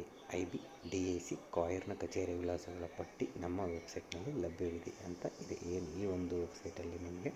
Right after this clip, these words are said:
ಈ ಒಂದು ಅಪ್ಲಿಕೇಶನ್ ಏನಿದೆ, ನಿಮ್ಮ ಫಲಾನುಭವಿ ಅಪ್ಲಿಕೇಶನ್ ಎಲ್ಲೆಲ್ಲಿ ಹಾಕ್ಬೋದು ಅಂತ ಇದೆ ಅನ್ನೋದಕ್ಕೆ ನೀವು ಕೆ ವೈ ಸಿ ಆನ್‌ಲೈನ್ ಅಂತ ಹೊಡೆದ್ರೆ ಸಾಕು ಬರುತ್ತೆ ನಿಮಗೆ. ಇಲ್ಲ ಅಂತಂದರೆ ಪಿ ಎಂ ಜಿ ಪೋರ್ಟಲ್ ಅಂತ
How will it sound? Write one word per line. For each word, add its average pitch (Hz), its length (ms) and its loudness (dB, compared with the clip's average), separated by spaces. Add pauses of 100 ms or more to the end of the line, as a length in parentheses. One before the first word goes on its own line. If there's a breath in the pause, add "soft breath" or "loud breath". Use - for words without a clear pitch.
(480 loud breath)
ಈ 92 80 6
ಒಂದು 90 260 4
ಅಪ್ಲಿಕೇಶನ್ - 640 0
ಏನಿದೆ, 90 460 4
ನಿಮ್ಮ 85 240 0
ಫಲಾನುಭವಿ 87 640 2
ಅಪ್ಲಿಕೇಶನ್ 82 540 -2
ಎಲ್ಲೆಲ್ಲಿ 90 280 2
ಹಾಕ್ಬೋದು 87 420 0
ಅಂತ 85 180 -2
ಇದೆ 85 220 0
ಅನ್ನೋದಕ್ಕೆ 85 400 -4 (380 loud breath)
ನೀವು 101 200 2
ಕೆ 90 200 2
ವೈ 90 260 6
ಸಿ 90 160 0
ಆನ್‌ಲೈನ್ 90 380 4
ಅಂತ 85 160 0
ಹೊಡೆದ್ರೆ 82 380 2
ಸಾಕು - 360 -4 (200)
ಬರುತ್ತೆ 85 340 0
ನಿಮಗೆ. 85 260 -2 (100)
ಇಲ್ಲ 90 180 4
ಅಂತಂದರೆ 90 340 0
ಪಿ - 220 -4
ಎಂ 87 240 0
ಜಿ 85 120 -2 (140)
ಪೋರ್ಟಲ್ 87 380 0
ಅಂತ 82 180 -2